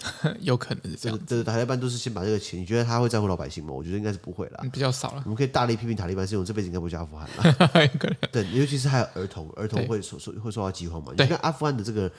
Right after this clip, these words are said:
Speaker 2: 人口结构哦，它的青壮年人很多，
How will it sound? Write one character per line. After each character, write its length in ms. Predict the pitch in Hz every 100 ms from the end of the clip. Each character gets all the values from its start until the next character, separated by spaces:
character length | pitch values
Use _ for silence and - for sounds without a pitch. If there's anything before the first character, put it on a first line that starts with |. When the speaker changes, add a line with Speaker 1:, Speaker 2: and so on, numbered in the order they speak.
| - -
Speaker 2:
人 180 | 104 123
口 160 | 104
结 240 | 82 - 78
构 160 | 90
哦， 160 | - - - - - -
它 100 | 170
的 220 | 151 104 - - - _ -
青 240 | - 170
壮 160 | 170 127
年 160 | 98
人 120 | 92 92
很 140 | 80
多， 260 | - 52